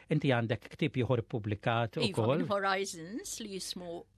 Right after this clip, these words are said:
Speaker 2: Love in the Time of the Inquisition.
Speaker 1: Tagħmel riċerka fi żmien l-Inkwiżizzjoni u inti semmejt hemmhekk qed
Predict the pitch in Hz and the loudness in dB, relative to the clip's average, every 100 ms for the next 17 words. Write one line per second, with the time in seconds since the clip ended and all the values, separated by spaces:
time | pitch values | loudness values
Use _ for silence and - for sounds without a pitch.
0 | _ 208 196 175 180 175 170 196 170 156 | _ -2 0 0 -2 -12 -8 -8 -8 -10
1 | 175 160 156 165 165 - 170 151 - 220 | -12 -14 -12 -14 -12 -10 -10 -12 0 4
2 | 151 123 127 - 113 123 - 123 113 113 | 6 4 2 0 0 0 -2 -2 2 4
3 | 113 - 117 101 110 101 - 160 156 104 | 4 2 0 0 0 -2 0 4 6 4
4 | 98 113 143 120 120 120 - 110 123 107 | 2 -2 -2 -2 0 0 4 4 6 4
5 | 104 98 113 131 123 - - 110 - _ | 2 2 4 2 0 -4 -2 -2 -2 _